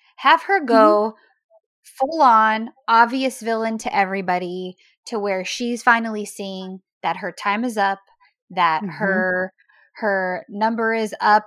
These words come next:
Speaker 1: that everything is gonna be s-, s-, uh, falling apart around her soon.
Speaker 2: Mm-hmm.
Speaker 1: So,
Speaker 2: Mm-hmm.
Speaker 1: like, sure, have her try to set it all on fire and, and watch it burn.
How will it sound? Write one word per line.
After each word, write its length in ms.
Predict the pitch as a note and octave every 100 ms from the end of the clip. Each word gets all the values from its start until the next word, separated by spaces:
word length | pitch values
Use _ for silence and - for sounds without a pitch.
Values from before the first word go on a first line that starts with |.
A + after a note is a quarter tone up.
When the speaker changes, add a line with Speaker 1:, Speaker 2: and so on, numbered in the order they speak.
| -
Speaker 1:
that 220 | G3+ F#3 - _
everything 440 | G#3+ G#3 A3 A#3+ A3+
is 160 | G#3+
gonna 180 | A3 G#3
be 120 | G3+
s-, 220 | G3+ - -
s-, 180 | - -
uh, 180 | G#3 F#3
falling 420 | - G#3+ G#3+ G#3+
apart 360 | G3+ - G3+ G#3
around 320 | G3 F#3+ F#3+
her 120 | - F3
soon. 540 | - C4 C4+ C4 C4
Speaker 2:
Mm-hmm. 260 | C#3+ D#3+ F#3+ -
Speaker 1:
So, 320 | - G#3 G3+ G3+
Speaker 2:
Mm-hmm. 120 | G3+
Speaker 1:
like, 220 | G#3 G3 F#3+ - _ _
sure, 480 | - - A#3+ G#3+
have 240 | G3 G#3+ G3+
her 180 | G#3+ G#3+
try 200 | A#3 G3+
to 80 |
set 200 | G3 G3+
it 80 | G3
all 300 | F#3 F3+ F3+ - _ _ -
on 180 | G3+ F#3+
fire 580 | G3 F#3 F3+ F3 F3+ - _ -
and, 200 | G#3 G#3+
and 160 | A3 G3+
watch 260 | G3+ G#3
it 160 | A3 F#3+
burn. 440 | G3 F#3+ F3+ F3+